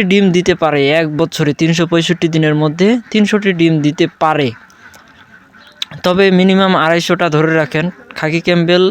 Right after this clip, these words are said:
জাতের ক্ষেত্রে। এবং ইন্ডিয়ান রানার দুইটা কিন্তু পপুলার ডিমের জন্য, তবে মাংসের জন্য অনেকেই কমেন্ট করেছেন যে মাংসের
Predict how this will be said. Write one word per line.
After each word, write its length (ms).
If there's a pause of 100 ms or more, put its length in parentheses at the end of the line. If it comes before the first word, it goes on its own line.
(160)
জাতের 340
ক্ষেত্রে। 320 (360)
এবং 120 (160)
ইন্ডিয়ান 300
রানার 300
দুইটা 220
কিন্তু 220 (100)
পপুলার 340 (100)
ডিমের 340
জন্য, 160 (480)
তবে 160 (100)
মাংসের 380
জন্য 160 (140)
অনেকেই 320
কমেন্ট 300
করেছেন 380
যে 140
মাংসের 340